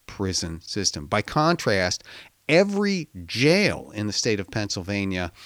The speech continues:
um, which are local facilities, those hold only thirty-seven thousand,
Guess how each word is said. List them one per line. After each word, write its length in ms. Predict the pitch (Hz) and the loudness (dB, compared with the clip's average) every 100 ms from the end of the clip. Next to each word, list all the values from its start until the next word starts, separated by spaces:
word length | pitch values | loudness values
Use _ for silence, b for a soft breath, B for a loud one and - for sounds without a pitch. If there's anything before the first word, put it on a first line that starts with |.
| B B | B B
um, 360 | - 95 95 90 - 98 | -6 -2 -2 -6 -12 -6
which 240 | 107 - | -2 0
are 100 | 95 | 0
local 640 | 90 107 160 165 123 98 - _ | 2 8 8 8 4 4 -2 _
facilities, 840 | - - 98 - 98 90 87 90 - b b | -16 -6 -2 0 0 -2 -2 -4 -6 b b
those 380 | 107 117 120 - | 4 4 4 2
hold 360 | 113 101 101 - | 2 2 2 -2
only 300 | 110 98 92 | -4 -2 -4
thirty-seven 760 | 87 92 90 95 - 185 202 143 | -4 -4 -2 0 4 4 2 0
thousand, 540 | 107 80 73 82 87 | 0 -2 -2 -6 -10